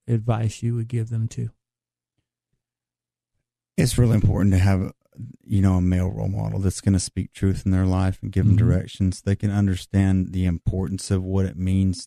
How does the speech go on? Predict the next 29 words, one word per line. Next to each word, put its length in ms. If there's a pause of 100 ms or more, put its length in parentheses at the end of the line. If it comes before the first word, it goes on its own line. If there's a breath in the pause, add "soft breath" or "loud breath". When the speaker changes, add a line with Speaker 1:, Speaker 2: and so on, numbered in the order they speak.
Speaker 2:
to 100
be 240
a 60
man 340
of 140 (100)
honor, 460 (300)
you 100
Speaker 1:
Yes. 80
Speaker 2:
know, 340
respect, 640 (100)
and 220
why 200
these 260
things 320
are 80
beneficial 640
to 60
them. 300 (120)
'Cause 300 (440)
a 80
lot 180
of 60
these 160
guys 300
just 220
don't 200
see 200
the 100
point. 400